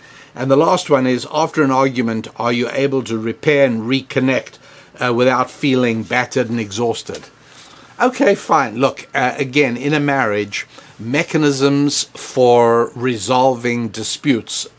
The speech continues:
are, are things you work out very, very early, ideally before you're married. I think I've told you that, uh,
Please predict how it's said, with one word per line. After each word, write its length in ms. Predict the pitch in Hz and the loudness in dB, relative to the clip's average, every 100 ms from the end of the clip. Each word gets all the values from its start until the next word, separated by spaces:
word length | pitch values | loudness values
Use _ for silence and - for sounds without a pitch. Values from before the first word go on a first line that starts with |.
| - | -6
are, 200 | 123 117 | -4 -4
are 100 | 131 | -6
things 340 | - 185 180 156 | -4 -4 -4 -6
you 80 | |
work 300 | 139 151 147 | 2 2 4
out 160 | 139 135 | 0 -2
very, 400 | 95 127 143 135 | -4 0 2 2
very 320 | 117 120 120 | 0 -2 -2
early, 340 | 123 123 107 - - - | -2 -2 -2 -6 -16 -8
ideally 480 | 131 127 127 135 127 | -4 -2 0 0 0
before 360 | 117 - 120 | -2 -2 -2
you're 180 | 113 107 | -2 -4
married. 420 | 113 110 95 85 - - _ _ _ _ _ _ - | -4 -4 -6 -8 -16 -20 _ _ _ _ _ _ -8
I 80 | - | -4
think 140 | 139 143 | -2 0
I've 140 | 107 | -2
told 320 | - 147 131 | 2 2 2
you 180 | 98 107 | -2 -4
that, 340 | 107 104 - | -4 -4 -4
uh, 200 | 120 110 | -2 -2